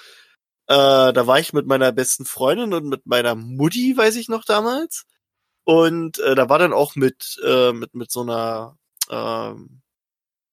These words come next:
na, so eine Dame hat dann da halt auch ein bisschen was vorgelesen aus den alten Büchern, dann war das auch alles so thematisch gemacht. Also es war auch nicht irgendwie in einer,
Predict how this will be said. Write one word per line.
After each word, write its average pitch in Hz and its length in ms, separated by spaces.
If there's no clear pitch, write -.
na, 131 100
so 131 80
eine 123 120
Dame 156 380
hat 147 120
dann 143 100
da 123 100
halt 123 140
auch 113 100
ein 120 60
bisschen 113 200
was 113 120
vorgelesen 196 520
aus 131 140
den 135 140
alten 170 320
Büchern, 160 340
dann 131 160
war 127 120
das 139 140
auch 131 120
alles 127 280
so 131 120
thematisch 123 640
gemacht. 135 280
Also 127 140
es 120 140
war 143 80
auch 147 140
nicht 175 160
irgendwie 160 260
in 143 80
einer, 135 220